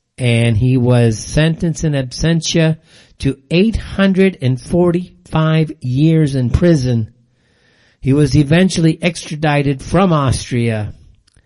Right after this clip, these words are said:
and according to what we see here, he's now a free man.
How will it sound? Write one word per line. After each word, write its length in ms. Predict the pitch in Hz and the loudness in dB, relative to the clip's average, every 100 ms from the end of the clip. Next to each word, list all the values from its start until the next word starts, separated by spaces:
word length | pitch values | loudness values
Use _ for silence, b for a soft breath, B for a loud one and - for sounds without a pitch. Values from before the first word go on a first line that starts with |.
| _ _ _ _ - | _ _ _ _ -6
and 760 | 131 139 151 151 151 151 151 160 | 0 2 4 4 4 2 2 -2
according 600 | 120 - - 143 139 135 | -8 -8 -2 -2 -2 -6
to 920 | 127 - 127 123 123 120 117 117 117 120 | -4 -2 0 2 0 0 -2 -4 -4 -2
what 240 | 120 - | -4 -2
we 120 | 123 | -4
see 480 | 120 - - 117 117 | -4 -8 -6 -4 -2
here, 340 | 135 220 196 | -2 -2 -2
he's 320 | - 151 143 117 | -6 -8 -8 -6
now 320 | 110 110 120 - - | -6 -6 -8 -8 -6
a 100 | 110 | -6
free 260 | - 110 | -6 -8
man. 400 | 104 92 87 92 | -8 -10 -8 -10